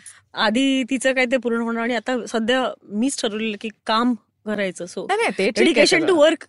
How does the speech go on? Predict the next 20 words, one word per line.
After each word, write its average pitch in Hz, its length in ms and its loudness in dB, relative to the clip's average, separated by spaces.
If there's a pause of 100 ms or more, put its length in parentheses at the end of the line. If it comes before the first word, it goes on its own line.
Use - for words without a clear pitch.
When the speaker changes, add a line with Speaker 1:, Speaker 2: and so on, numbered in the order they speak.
(220)
Speaker 1:
इतकं 247 280 -4
असणार 262 300 0
आहे 240 60 2
आता 226 180 -2
या 233 140 2
क्षणी 233 280 -2
की 254 80 0
आता 240 160 -2
सोलो 240 220 0
ट्रिप 247 180 -4 (140)
म्हणजे 226 440 -2 (180)
waste 202 260 -2
of - 100 -2
time. 147 140 -8
Speaker 2:
फॅन्टसी, 185 640 -2
मोना, 165 340 -4
फॅन्टसीमध्ये 277 880 2
कुठे 285 300 0
जायचंय 196 320 2
तुला 143 220 -4